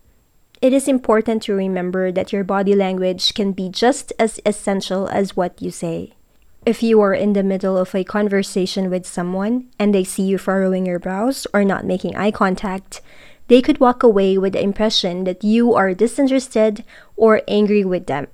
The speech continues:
Try to maintain a neutral expression when conversing with your staff or coworkers. Fourth, do not interrupt. People approach you when you are a leader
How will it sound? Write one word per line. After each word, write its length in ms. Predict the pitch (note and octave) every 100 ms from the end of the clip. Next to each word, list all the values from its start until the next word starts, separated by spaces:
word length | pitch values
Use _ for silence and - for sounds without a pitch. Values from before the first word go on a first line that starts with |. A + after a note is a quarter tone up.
| _ _ - - - - _
Try 220 | - C4 C4+
to 140 | D4+
maintain 400 | C#4 B3 B3 A3
a 80 | F#3+
neutral 480 | G3+ G#3+ A3+ A#3+ A3+
expression 680 | G#3+ - G3 F#3 - G#3+ G#3
when 120 | G3
conversing 680 | G#3 F#3+ F#3 G#3 G#3+ C4 A3+
with 160 | F#3+
your 80 | F#3
staff 500 | F#3 - G3+ A#3+ - -
or 100 | G3
coworkers. 1120 | - - F#3 F#3 F3 - - D#3 - - - - _ _ _ _ _ - - - - - _ _ - _
Fourth, 680 | - - B3 B3 C#4 - - - _ -
do 140 | G#3+
not 320 | A3 G3 G3+ -
interrupt. 840 | G3+ F#3 D#3+ E3 - _ - - _ _ _ _ _ _ _ _
People 360 | - C4+ D4+ D4+
approach 500 | C#4+ - A3 A3 -
you 180 | G3+ G3+
when 220 | G3+ G#3+
you 160 | A3 G#3+
are 200 | G3+ G3+
a 80 | G3+
leader 540 | G3 A#3+ G3 F#3 G3+